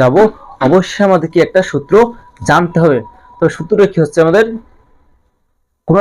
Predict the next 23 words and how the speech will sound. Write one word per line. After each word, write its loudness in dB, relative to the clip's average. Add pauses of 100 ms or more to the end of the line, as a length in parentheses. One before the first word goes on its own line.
একটা 0
মৌলের 2 (400)
শতকরা 0 (120)
সংযুতি -2 (400)
ইকুয়াল 2 (720)
মৌলের 4 (160)
পারমাণবিক 0 (140)
ভর 4 (380)
into 0 (140)
পরমাণু 2
সংখ্যা -2 (500)
into 0 (160)
ওয়ান 2
হান্ড্রেড -2
ডিভাইডেড 2 (460)
যৌগের 2 (160)
আণবিক 0 (120)
ভর। 2 (360)
সাইডে -2
আমাদের -2
কি -6
দিতে 2
হবে? 6